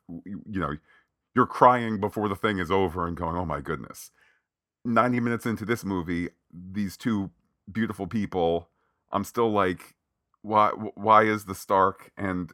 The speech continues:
and Gemma Chan, why don't, do they not like each other? Did they ever like e-, what's going on? So, uh,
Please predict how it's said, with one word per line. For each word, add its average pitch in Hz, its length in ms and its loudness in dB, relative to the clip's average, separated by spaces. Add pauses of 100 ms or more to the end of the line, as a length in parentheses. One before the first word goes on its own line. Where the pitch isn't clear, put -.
and 87 400 -6
Gemma 95 220 -4
Chan, 85 400 -6
why 90 160 0
don't, 92 160 -6 (500)
do 104 80 -6
they 101 100 2
not 104 220 2
like 117 240 0
each 135 160 -4
other? 147 240 4
Did 101 160 -4
they 92 140 2
ever 135 180 2
like 160 240 0
e-, 147 80 -8
what's 131 240 -2
going 107 280 0
on? 82 320 -6 (460)
So, 92 560 0 (420)
uh, - 40 -12